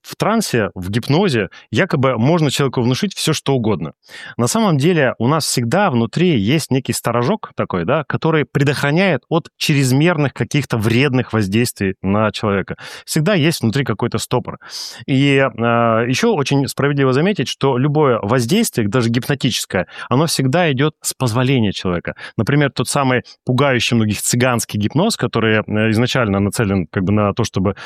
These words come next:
э, человеку принести какой-то вред, да, там, э, забрать деньги условно, то даже этот гипноз всегда начинается с вопросов цыганки,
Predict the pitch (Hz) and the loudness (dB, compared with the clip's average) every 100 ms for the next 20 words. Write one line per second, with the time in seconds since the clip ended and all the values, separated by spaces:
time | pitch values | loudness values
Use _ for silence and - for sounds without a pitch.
0 | - - 110 107 104 127 107 120 120 - | -16 -4 0 2 2 0 0 0 0 0
1 | 110 113 117 113 127 190 113 120 135 104 | -2 0 0 2 2 2 2 0 2 0
2 | 95 95 95 104 107 104 151 117 101 110 | 2 2 0 0 0 2 2 2 0 0
3 | 98 87 - - - _ 143 143 143 127 | 0 -4 -10 -12 -12 _ 0 4 2 2
4 | 110 143 151 156 113 107 135 202 - 113 | 0 0 2 0 0 0 0 -2 0 0
5 | 139 113 98 120 175 214 - 120 - - | 2 0 0 0 2 0 -2 -4 -4 -8
6 | - 117 139 147 123 110 - 120 147 208 | -4 -2 0 2 0 -2 -2 0 2 0
7 | - 101 | -2 -4